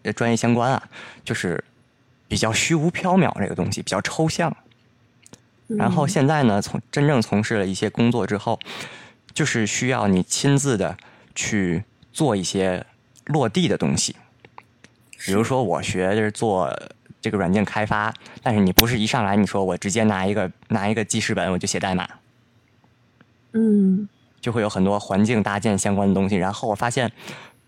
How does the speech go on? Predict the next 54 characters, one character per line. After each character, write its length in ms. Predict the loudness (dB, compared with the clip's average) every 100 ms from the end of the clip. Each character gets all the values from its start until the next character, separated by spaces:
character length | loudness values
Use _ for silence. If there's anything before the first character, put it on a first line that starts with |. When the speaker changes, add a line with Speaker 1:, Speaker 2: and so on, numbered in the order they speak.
| _
Speaker 1:
在 160 | -4 -2
实 360 | 0 -2 -2 -2
践 260 | 2 4
中 180 | 4 2
学 200 | -2 -4
习 160 | -4 -2
真 160 | 0
的 120 | 2
是 280 | 0 -4 -6 -8
长 180 | -8 -4
进 160 | -4
非 160 | -2 -4
常 160 | -4
快。 280 | -6 -6 -8 -10 _ _ _ _ _ _ _ _ _
Speaker 2:
嗯， 500 | -2 2 4 2 -2 -6
对。 340 | -2 0 -2 -6 -18 _ -20 -20 -20 _ -2
Speaker 1:
嗯， 240 | 0 0 -2 -10 _ _ _
今 240 | 0 2
年 240 | 4 2 0
我 120 | 0
的 120 | -2
这 160 | -2 -2
个， 180 | -2 -4 -10 -20 -10
呃， 360 | -4 -2 -2 -4
学 220 | -4 -2
习 140 | -2 -2
的 100 | -2
方 300 | 0 0 2
式 140 | 0
呢， 100 | 0
是 100 | -2
获 200 | -4 -2
得 80 | 0
了 100 | -2
一 80 | -2
个， 160 | -4 -6 -16 -20 -20 _ -6
呃， 140 | -6
很 340 | -4 -2 0 0
大 240 | -2 -2
的 260 | -4 -4 -8 -10 -6
转 200 | -6 -6
变， 260 | -2 -2 -2 0
但 120 | 2
是 60 |
这 100 | 4
个 60 | 0
转 120 | 0
变 100 | 0
其 140 | 0 0
实 80 |
是 80 | 0
我 120 | -2
是 120 | -2 -2
有， 180 | -4